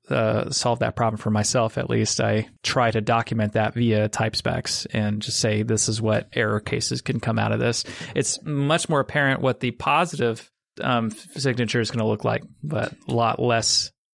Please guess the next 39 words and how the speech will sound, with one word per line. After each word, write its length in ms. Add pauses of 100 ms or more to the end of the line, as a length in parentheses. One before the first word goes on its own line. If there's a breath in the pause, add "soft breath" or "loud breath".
uh, 300
a 60
lot 180
less 180
evident 400
of, 220 (240)
you 100
know, 80
what 140
the, 180 (140)
what 140
the 80
errors 200
are 40
gonna 180
be. 200 (640 soft breath)
But 140
yeah, 240
definitely 460
business 340
logic. 300
I 60
skip 300
all 120
the 80
front 240
end 100
stuff. 480
I 140
don't, 180 (160)
uh, 140 (160)
it 100
doesn't, 380 (420)
I 60
just 240
don't 160
do 140
it. 160 (160)
<laughs> 160